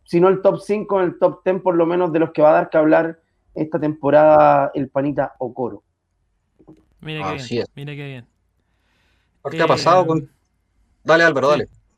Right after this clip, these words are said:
Speaker 2: No, no, dale tú, Samuel, sí, dale nomás.
Speaker 3: No, no, no, que lo, bueno, lo que conversamos con el caso de Patrick Williams recién por Chicago,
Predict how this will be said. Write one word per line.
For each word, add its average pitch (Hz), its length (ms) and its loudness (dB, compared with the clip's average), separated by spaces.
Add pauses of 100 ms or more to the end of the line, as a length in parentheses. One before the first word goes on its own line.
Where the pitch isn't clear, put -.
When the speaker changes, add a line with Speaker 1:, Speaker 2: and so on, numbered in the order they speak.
(220)
Speaker 2:
No, 226 160 -8
no, 247 240 -8
dale 240 220 -8
tú, 254 120 -10
Samuel, 208 220 -14
sí, 151 340 -18
dale 175 160 -16
nomás. 139 140 -20 (1200)
Speaker 3:
No, 147 100 -8
no, 196 100 -4
no, 208 120 -4
que 160 280 0
lo, 147 140 0
bueno, 143 240 0
lo 147 80 2
que 135 100 -2
conversamos 127 480 0
con 147 160 -4
el 127 100 -8
caso 151 360 2
de 139 140 2
Patrick 135 340 -2
Williams 151 420 -4
recién 151 380 -8
por 135 300 -8
Chicago, 143 560 0